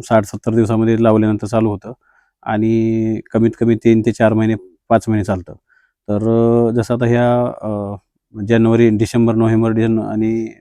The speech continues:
नो-, डिसेंबर या महिन्यामध्ये रेट आता डाऊन झालेले आहेत. तर पन्नास रुपयेपर्यंत आता फर्स्ट जानेवारी, अ, रेट झालेले आहेत. तर आता जर लागवड केली आपण, तर, अ, ह्या लागवडीला कमीत कमी, अ, दहा ते बारा रुपये रेट राहतील आणि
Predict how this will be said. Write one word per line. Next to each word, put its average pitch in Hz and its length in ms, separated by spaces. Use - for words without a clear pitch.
नो-, 110 260
डिसेंबर 107 360
या 113 60
महिन्यामध्ये 113 360
रेट 113 200
आता 113 280
डाऊन 113 280
झालेले 98 260
आहेत. 95 160
तर 107 260
पन्नास 113 280
रुपयेपर्यंत 113 400
आता 117 500
फर्स्ट 110 240
जानेवारी, 107 340
अ, 104 540
रेट 107 160
झालेले 92 300
आहेत. 85 80
तर 95 40
आता 101 220
जर 117 140
लागवड 120 400
केली 131 160
आपण, 113 220
तर, 120 160
अ, 120 460
ह्या 117 180
लागवडीला 123 560
कमीत 123 280
कमी, 127 400
अ, 113 320
दहा 110 180
ते 113 140
बारा 117 120
रुपये 113 260
रेट 113 200
राहतील 110 280
आणि 107 600